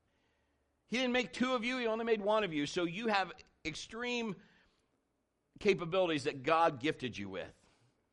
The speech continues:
that you can accomplish because he is a good God. How we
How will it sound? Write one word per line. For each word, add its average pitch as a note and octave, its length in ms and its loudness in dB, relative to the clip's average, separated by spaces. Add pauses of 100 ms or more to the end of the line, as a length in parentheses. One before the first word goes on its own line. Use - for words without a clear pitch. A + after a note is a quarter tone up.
(360)
that C#3+ 120 -2
you E3 160 -6
can E3 180 2
accomplish D3 840 -2
because B2 320 -4
he C3+ 160 -2
is - 260 -8 (200)
a A2+ 80 -2
good G2 260 -6
God. F#2 340 -4 (4000)
How A3 160 6
we A3+ 380 0